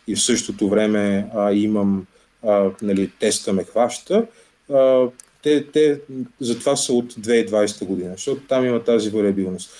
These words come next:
Някои от, а, тестовете, нали, нямаха необходимата точност и хващаха човешкия коронавирус.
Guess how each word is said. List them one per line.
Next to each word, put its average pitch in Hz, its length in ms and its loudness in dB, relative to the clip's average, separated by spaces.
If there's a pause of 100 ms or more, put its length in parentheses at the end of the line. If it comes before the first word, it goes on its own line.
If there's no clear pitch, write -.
(280)
Някои 139 360 0
от, 127 200 -4
а, 117 200 4
тестовете, 110 800 0
нали, 110 420 -2
нямаха 113 340 0
необходимата 101 540 -2
точност 143 380 -2
и 117 60 -8
хващаха 117 420 -4
човешкия 131 420 -4
коронавирус. 170 600 0